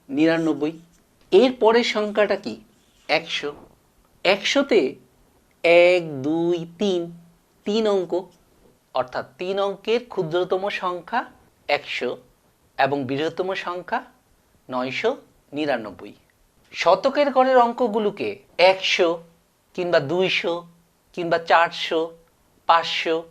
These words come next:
এভাবে পড়া হয়। তিন অঙ্কের বৃহত্তম সংখ্যা নয়শো নিরানব্বই। এর পরের সংখ্যাটা কত?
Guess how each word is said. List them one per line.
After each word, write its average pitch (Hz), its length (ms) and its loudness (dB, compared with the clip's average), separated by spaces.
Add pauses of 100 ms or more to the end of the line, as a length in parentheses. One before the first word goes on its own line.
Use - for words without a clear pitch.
(300)
এভাবে 175 380 2 (440)
পড়া 131 260 2
হয়। - 160 -10 (720)
তিন 220 200 0
অঙ্কের 269 420 0 (300)
বৃহত্তম 214 560 2
সংখ্যা 190 520 -8 (640)
নয়শো 170 320 0 (100)
নিরানব্বই। 131 600 0 (680)
এর 208 160 8 (100)
পরের 233 320 6
সংখ্যাটা 214 480 0
কত? - 160 -6